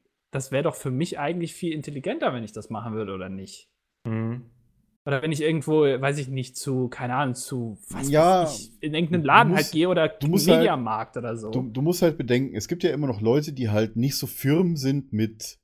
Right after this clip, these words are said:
Speaker 3: neuen Technologien wie das Internet. Ja, so Leute über achtzig, würde ich jetzt mal schätzen. Also, ich sage nicht alle, aber viele, ja, gefühlt.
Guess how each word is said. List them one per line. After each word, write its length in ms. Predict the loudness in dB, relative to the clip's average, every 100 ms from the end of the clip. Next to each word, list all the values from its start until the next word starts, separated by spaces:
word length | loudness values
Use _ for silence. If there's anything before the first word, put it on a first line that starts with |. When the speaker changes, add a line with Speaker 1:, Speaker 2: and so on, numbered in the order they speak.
| -14
Speaker 3:
neuen 420 | -4 2 2 2
Technologien 720 | 0 0 0 0 0 0 -2
wie 80 | 0
das 180 | -2 -2
Internet. 480 | -4 -2 -2 -2 -2
Ja, 300 | 2 4 2
so 220 | 0 2
Leute 220 | 4 2
über 480 | 2 2 4 4 2 -6 _ _ _
achtzig, 480 | -8 -8 -14 -14 -12
würde 100 | -12
ich 80 | -12
jetzt 160 | -16
mal 140 | -18 -16
schätzen. 340 | -16 -14 -10
Also, 280 | -6 -4 -6 -8 -10 -8
ich 180 | -2
sage 200 | 2 4
nicht 180 | 2 2
alle, 380 | 6 8 6 4
aber 160 | 0 -2
viele, 460 | -2 -2 -2 -4 _ -12
ja, 220 | -12 -12 _ _ _ -6
gefühlt. 460 | -2 0 0 -2